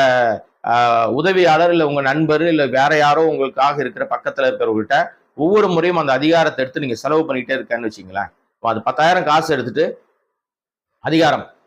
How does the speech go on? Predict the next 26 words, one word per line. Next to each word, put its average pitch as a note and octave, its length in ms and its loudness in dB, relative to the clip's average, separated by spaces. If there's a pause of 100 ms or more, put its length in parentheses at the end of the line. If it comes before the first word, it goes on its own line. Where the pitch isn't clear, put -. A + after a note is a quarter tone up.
(120)
அதை C3+ 240 0
எடுத்துட்டு D3+ 380 0
ஒரு C#3+ 140 0
ஒரு D#3 140 0
முறையும் E3 300 0
அவருக்கு C3+ 300 0
வந்து C#3 380 -2 (200)
ஐந்நூறு C3 400 0
ரூபாயோ B2+ 280 2
ஆயிரம் B2+ 300 2
ரூபாயோ B2+ 240 0
கொடுத்துட்டே B2 320 -6
இருந்தீங்கன்னா B2 540 0 (260)
ஒரு B2+ 220 -2
கட்டத்துக்கு D3 640 -4
மேல C#3+ 720 0
அந்த B2 220 -4
அதிகாரம் D3+ 460 2
என்பது B2+ 500 -2 (180)
நீங்க C3+ 340 0
யார்கிட்ட F3+ 380 2
கொடுத்தீங்களோ D3+ 440 0
அவங்ககிட்ட D3+ 240 -2
போயிரும். C3 240 -2 (1500)
அதிகாரமிக்க G3 760 2 (120)
ப-, D3 560 4